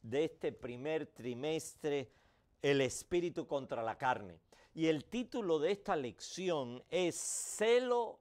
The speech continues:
contra mundanalidad, la mundanalidad.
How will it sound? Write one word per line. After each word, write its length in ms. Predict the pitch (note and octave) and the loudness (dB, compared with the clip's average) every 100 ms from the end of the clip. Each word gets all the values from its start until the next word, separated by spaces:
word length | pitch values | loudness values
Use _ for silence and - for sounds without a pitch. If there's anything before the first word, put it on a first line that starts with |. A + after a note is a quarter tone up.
| _ - | _ 0
contra 760 | F3+ G#3+ G#3 - G3+ F#3+ F3 - | 2 2 0 -6 2 2 2 -4
mundanalidad, 1400 | C3+ E3 F#3+ F3+ D3 A#2+ A2+ C3+ C3+ A2+ G#2+ D2+ E2+ E2+ - _ - _ | -2 2 2 0 -2 -2 -2 -4 -4 -6 -8 -8 -8 -8 -12 _ -20 _
la 220 | G#2+ A#2 | -4 -4
mundanalidad. 960 | A2+ D#3+ D#3+ A2+ G#2 C3 G#2 F2+ F#2 | -4 -6 -4 -6 -4 -6 -6 -8 -10